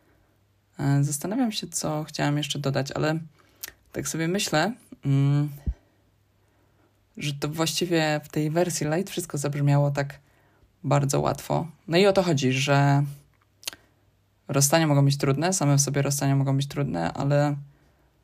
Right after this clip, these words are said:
e, kiedy my w-, mamy jakiś cel, wiemy, co chcemy robić, wiemy, czego potrzebujemy,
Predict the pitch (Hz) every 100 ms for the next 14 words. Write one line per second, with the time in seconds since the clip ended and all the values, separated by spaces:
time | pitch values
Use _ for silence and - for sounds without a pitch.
0 | _ _ _ _ 127 127 131 131 - _
1 | _ - - 151 151 135 135 131 - 151
2 | 214 214 139 131 - 135 131 131 160 208
3 | 147 139 139 127 127 123 131 143 208 208
4 | 143 139 139 147 139 131 127 127